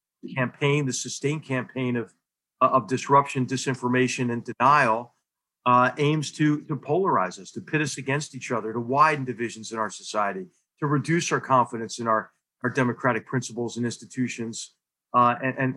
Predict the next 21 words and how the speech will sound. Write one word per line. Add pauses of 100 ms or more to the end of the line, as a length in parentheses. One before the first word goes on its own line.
and
processes
such
that
we
can
no
longer
com-,
compete
effectively. (720)
We,
we
face
continuing
challenges
as
well
from
transnational
threats.